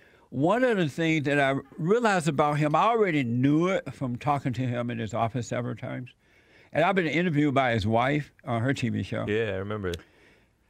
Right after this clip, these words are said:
Speaker 1: Is that this man know how to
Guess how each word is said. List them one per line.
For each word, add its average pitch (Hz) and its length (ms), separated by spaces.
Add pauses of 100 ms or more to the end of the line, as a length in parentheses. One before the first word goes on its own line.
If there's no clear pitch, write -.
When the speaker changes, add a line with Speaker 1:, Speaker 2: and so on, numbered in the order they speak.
(540)
Speaker 1:
Is 156 300
that 156 460 (680)
this 214 460
man 165 680 (1000)
know 165 340
how 175 380
to 135 240